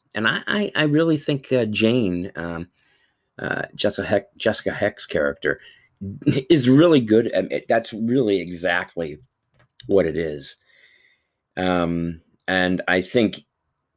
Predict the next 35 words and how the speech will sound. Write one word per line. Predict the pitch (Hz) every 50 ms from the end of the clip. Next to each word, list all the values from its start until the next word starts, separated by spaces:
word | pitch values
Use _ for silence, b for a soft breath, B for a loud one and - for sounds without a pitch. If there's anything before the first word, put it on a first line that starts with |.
| _ _ _ _ _ _ _ _ _ _ _ _ _ -
you | 127 123
know, | 98 85 78 78 80 85 -
uh, | 87 90 85 90 -
Mike, | 82 104 98 95 90 110 139 131 131 - - - - - -
uh, | 92 90 87 85 85 82 78 57 - - -
his | - - - 98 98 95 95 -
character, | - 110 92 85 85 85 - 87 85 87 85 85 98 - -
um, | 82 87 85 85 85 85 87 87 87 87 - _ _ _ _ _ _ - - - _ _ _ _ _ _ _ _ _ _ _ _ _ _ _ -
it, | - 139 113 73
it, | 85 101 - - - _ _ _ _ _ _ _ _ _ _ _ _ _ -
I, | - 123 135 147 - -
I | 139
really | 143 143 160 175 175 170 160
think | - - 160 160 139 -
that | - 123 - - _ _ _ _ _ -
he, | - - 143 156 190 208 185 151 131 _ _ _ -
it | - 110 - - -
starts | - - - 156 147 170 190 185 - 147
out | 151 160 180 180 135
as | 90 104 98
almost | 113 113 117 117 113 113 113 -
like | 113 110 107 -
a, | 107 101 95 - -
a | 92 98
mother | 98 98 95 95 104 120 117 104 78 73
figure, | - - - 76 76 73 - 58 53 50 50 50 - 67 - -
a, | - - _ - 92
a |
guidance, | 87 85 90 95 95 98 107 107 101 95 76 65 64 143 -
something | - - 104 98 92 - 120 101 98
that | 98 95
he | 92 90
has | 98 95 90 -
none | 95 92 92 92 101 101 98 95 98
of | - - 73 76 73 73